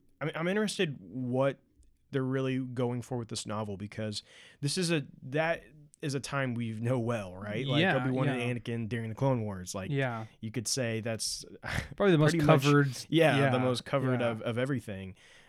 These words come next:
Speaker 1: Um, so it's very interesting they've decided to do another novel
Speaker 2: <laughs>
Speaker 1: during that time.
Speaker 2: Right.
Speaker 1: But hey, I mean, I'm always for more Obi-Wan and Anakin. Uh, I think there is meaning behind this. It comes out May tenth, twenty twenty-two.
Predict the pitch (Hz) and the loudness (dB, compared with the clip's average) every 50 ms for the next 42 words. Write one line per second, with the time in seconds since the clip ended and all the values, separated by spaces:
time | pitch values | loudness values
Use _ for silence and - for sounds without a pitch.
0 | _ - - 123 127 127 123 123 120 117 - - - - 156 139 120 131 170 175 | _ -4 -2 0 0 2 0 0 -2 -6 -8 -8 -2 0 0 0 0 0 -2 -2
1 | 175 - - 92 104 147 160 165 151 - 160 151 160 156 147 - - - 151 151 | -2 -4 -6 -8 -6 -6 -4 -4 -6 -6 -4 -2 -2 -2 -2 -4 -6 -6 -4 -2
2 | 143 139 127 123 123 - - 135 127 117 120 107 110 104 101 117 110 110 110 110 | -2 -2 -4 -4 -6 -4 -4 -4 -4 -4 -6 -6 -8 -8 -8 -8 -8 -8 -8 -8
3 | 113 - - _ _ - 120 117 113 123 127 147 151 156 160 165 165 151 165 175 | -10 -10 -14 _ _ -10 -8 -8 -4 0 0 2 2 2 2 0 0 0 -2 -2
4 | 175 170 143 120 151 156 165 170 165 165 165 160 156 - 165 160 175 180 185 180 | -2 -2 -2 0 0 2 2 2 2 2 2 0 0 0 0 0 0 0 -2 -4
5 | - - - - - - 175 147 - - - 139 123 151 156 143 143 170 156 127 | -10 -14 -16 -6 -2 0 0 0 -2 -6 -6 -2 2 2 2 2 2 0 0 -2
6 | 104 - - 120 135 139 139 131 127 123 - - 127 127 127 131 135 131 120 - | -2 -4 -6 -6 -4 -2 -2 -2 -4 -4 -4 -4 -4 -2 -2 -2 -2 -2 -4 -6
7 | - - _ - - - 117 117 117 113 113 117 113 110 113 113 113 113 110 107 | -12 -16 _ -18 -12 -10 -8 -6 -6 -6 -6 -6 -6 -6 -6 -6 -6 -6 -6 -6
8 | 107 104 104 107 104 104 101 - 110 107 107 107 107 - _ _ _ _ _ _ | -6 -8 -8 -8 -10 -10 -10 -10 -10 -10 -10 -10 -12 -16 _ _ _ _ _ _
9 | _ _ - 120 110 113 113 110 107 107 107 104 - 120 120 - - 156 151 143 | _ _ -6 -4 -4 -2 -2 -2 -2 -2 -4 -4 -4 -6 -6 -4 -4 -4 -4 -2
10 | 151 139 131 - 131 131 131 120 120 117 120 127 131 131 127 131 113 135 139 131 | -2 -4 -4 -2 -4 -4 -4 -4 -4 -4 -4 -4 -4 -4 -4 -4 -2 -2 -2 -2
11 | 135 135 123 123 127 - 143 143 139 147 131 139 135 131 135 123 - - 131 135 | -2 -4 -6 -6 -6 -4 -2 -2 -2 -2 -2 -2 -4 -4 -4 -6 -6 -6 -6 -6
12 | 131 131 - - - 131 127 127 127 - 127 123 117 110 - - - 123 131 143 | -8 -8 -10 -10 -8 -6 -6 -6 -8 -8 -8 -8 -8 -8 -8 -6 -6 -4 -4 -4
13 | 165 | -4